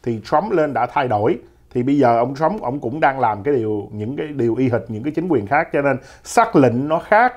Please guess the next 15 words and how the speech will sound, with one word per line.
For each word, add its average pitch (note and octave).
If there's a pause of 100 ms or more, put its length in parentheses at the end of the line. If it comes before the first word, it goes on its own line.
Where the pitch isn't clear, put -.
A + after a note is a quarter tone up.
(320)
với D3
lại, A#2
à, A#2+
dự A2+
luật. B2 (340)
Dự C3
luật C3+
là C#3
nó C#3+
cần A#2
phải G#2+
có E3+
thời A2
gian D3
và A#2